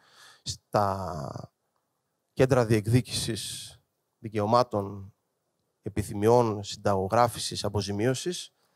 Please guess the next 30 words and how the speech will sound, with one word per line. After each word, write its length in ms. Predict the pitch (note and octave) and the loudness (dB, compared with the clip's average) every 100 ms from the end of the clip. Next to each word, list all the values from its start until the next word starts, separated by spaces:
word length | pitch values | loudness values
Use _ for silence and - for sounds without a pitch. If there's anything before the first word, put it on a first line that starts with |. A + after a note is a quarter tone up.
| _ _ - | _ _ -6
Δυστυχώς, 800 | A#2+ - B2+ D3+ C#3+ - - _ | -4 0 4 4 2 -4 -10 _
όπως 420 | - C#3 C3 - - - | 2 4 4 0 -6 -8
γνωρίζουμε 520 | B2 C3 B2+ C3 C#3 | -2 2 2 2 0
οι 40 | B2+ | 2
περισσότεροι, 720 | B2 - C#3 C3+ B2+ A2+ G#2+ _ _ _ - | 0 2 0 2 0 -2 -6 _ _ _ -4
δεν 360 | A2+ D#3 D3+ | 6 6 6
είναι 180 | C3 A#2 | 2 2
ο, 440 | G#2+ G#2+ G2+ G2+ G2+ | 2 2 0 -2 -2
τα 80 | G#2 | 2
φάρμακα 400 | B2 A2+ G#2+ G#2+ | 2 2 0 -2
του 100 | G#2 | -2
διαβήτη, 500 | G#2+ G#2+ A2 A2 G#2 | 0 0 0 -2 0
τα 140 | A2 | 2
νέα 160 | A2+ G#2+ | 2 2
φάρμακα 400 | A2+ G#2+ G2+ G2+ | 2 2 0 -2
στις 120 | - | -2
προτεραιότητες 640 | A2 - G#2+ A2 G#2+ F#2+ | -2 2 2 2 0 -4
του 60 | G#2 | -6
Υπουργείου 360 | F#2+ G2+ G#2+ | -2 -2 -2
Υγείας, 460 | G#2 F#2+ B2 E3+ - _ _ - | -4 0 0 0 -2 _ _ -4
όπως 300 | A2+ G#2+ B2 | 0 0 0
ήδη 160 | A2 | 0
ανακοινώθηκε 600 | G#2+ G2+ G#2+ G#2+ G2+ - | 0 0 0 0 0 -6
αυτές 180 | G2+ - | -4 -4
τις 80 | - | -2
τελευταίες 400 | G#2 G2+ G#2+ F#2+ | -4 -2 -2 -2
μέρες. 420 | G#2 C#3+ F#3 - _ _ _ _ _ | 0 0 -2 -10 _ _ _ _ _
Ε, 640 | - B2 B2 A#2+ A#2+ A2+ A2+ A#2 - C3 - _ - | 4 6 6 4 2 0 -2 -6 -8 -10 -16 _ -8
σοβαρό 360 | - C3 B2+ | 2 4 6
ζήτημα. 520 | A#2 A#2 C3+ E3+ G3+ | 4 0 2 2 0